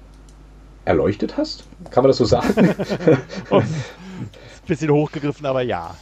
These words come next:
Speaker 1: Also
Speaker 2: Sehr gerne. Vielen Dank für die Einladung.
Speaker 1: Ja, gerne, gerne. Ähm, also es hat mir auf jeden Fall viele Fragen beantwortet, die ich so von, äh, reinen Recherchen, äh, nicht wirklich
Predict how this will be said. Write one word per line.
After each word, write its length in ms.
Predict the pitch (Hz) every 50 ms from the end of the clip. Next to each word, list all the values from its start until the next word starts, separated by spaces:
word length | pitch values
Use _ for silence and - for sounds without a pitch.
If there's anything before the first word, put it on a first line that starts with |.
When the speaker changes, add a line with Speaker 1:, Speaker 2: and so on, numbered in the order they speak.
| - - - 113 135 143 127 147
Speaker 1:
Also 220 | 143 151 156 135
Speaker 2:
Sehr 160 | - 175 180
gerne. 300 | 165 170 160 147 127 117
Vielen 240 | - - 190 214 202
Dank 200 | 202 196 196 -
für 80 | 190 180
die 80 | 175
Einladung. 440 | 170 175 165 139 113 110 120 165 208 - - - -
Speaker 1:
Ja, 100 | 117 110 98
gerne, 220 | 101 117 127 120
gerne. 300 | 113 135 131 110 92 - -
Ähm, 260 | 110 113 117 117 110
also 140 | 110 110 117
es 100 | 107 -
hat 120 | 127 -
mir 120 | 135 143 123
auf 100 | - -
jeden 120 | 110 104 101
Fall 160 | 110 107 98
viele 200 | - 123 117 107
Fragen 320 | - - 90 98 113 110
beantwortet, 500 | 101 87 95 113 107 - 107 95 98 -
die 80 | 101 98
ich 60 | -
so 180 | - 104 104 104
von, 360 | - - 98 98 101 101 -
äh, 100 | - 92
reinen 440 | 92 90 90 87 87 85 92 101 95
Recherchen, 800 | 98 90 - - 92 87 98 - - 117 110 104 98 - - -
äh, 320 | 92 90 90 87 87 - - - - -
nicht 340 | - 95 98 123 127 - -
wirklich 560 | 104 104 104 104 - 113 101 - - - -